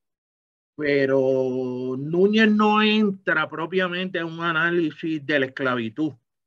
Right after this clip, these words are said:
Él simplemente, él lo mira desde el punto de vista de las consecuencias.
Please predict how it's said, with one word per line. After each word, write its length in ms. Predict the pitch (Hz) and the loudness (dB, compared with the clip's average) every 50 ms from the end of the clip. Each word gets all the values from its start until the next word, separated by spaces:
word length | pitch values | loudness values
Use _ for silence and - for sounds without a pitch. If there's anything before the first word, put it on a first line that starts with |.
| _ _ - | _ _ -4
Él 360 | 117 131 135 147 160 160 156 | 0 0 2 2 0 -2 -4
simplemente, 760 | - 190 190 190 190 190 185 180 175 170 175 185 190 190 185 165 | 0 0 0 0 0 -2 -4 -4 -4 -4 -4 -6 -4 -4 -4 -4
él 120 | 160 165 | -2 0
lo 180 | 170 180 175 180 | 0 0 0 -2
mira 480 | 175 170 170 185 190 196 190 180 165 160 | -4 -4 -2 0 0 2 2 2 -2 -2
desde 320 | 160 156 151 139 139 139 | -2 -4 -6 -4 -4 -4
el 140 | 139 131 - | -4 -4 -6
punto 400 | - 156 160 165 - - 185 180 | -10 -12 -12 -12 -6 -4 -2 -2
de 160 | 170 175 175 | -2 -2 -2
vista 420 | 165 165 175 190 190 190 180 170 | -4 -4 -4 -6 -8 -8 -8 -6
de 120 | 170 151 151 | -4 -2 -2
las 160 | 147 131 117 | -2 -4 -4
consecuencias. 1080 | _ - 135 131 139 - - 135 117 117 147 160 165 170 160 131 - - 113 98 92 | _ -12 -10 -10 -10 -12 -10 -12 -12 -8 -6 -6 -6 -6 -6 -8 -10 -10 -12 -12 -12